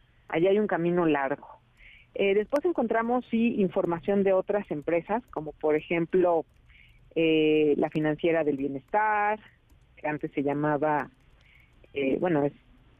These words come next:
lo que antes era Telecom, eh, Liconza, C F E, el Servicio Postal Mexicano, ¿no?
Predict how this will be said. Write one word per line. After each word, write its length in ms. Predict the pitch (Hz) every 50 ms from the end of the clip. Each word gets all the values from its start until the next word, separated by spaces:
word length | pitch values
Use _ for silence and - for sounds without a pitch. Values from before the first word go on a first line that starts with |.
| _ _ _ -
lo 160 | - - 151
que 100 | - 165
antes 220 | 156 147 156 160
era 140 | - 151 151
Telecom, 520 | - - 147 139 139 - - 180 180 190 208 - _ _ _ _ - - - - - - _ _ - -
eh, 520 | 156 156 151 151 151 147 147 147 147 - - _ _ _
Liconza, 760 | - 170 175 170 - - 208 214 214 214 208 - - 202 196 -
C 80 | - 185
F 200 | 180 - - 170
E, 380 | 165 165 170 175 180 175 - - _ _ _ _ _ _ _ _ _ _ -
el 180 | 170 165 - -
Servicio 280 | 175 160 170 160 - 175
Postal 320 | - - - - 165 156
Mexicano, 720 | 151 151 - - - - - 190 196 196 196 196 208 214 - _ _ _ _ _ _ _ _ _ -
¿no? 160 | - 165 214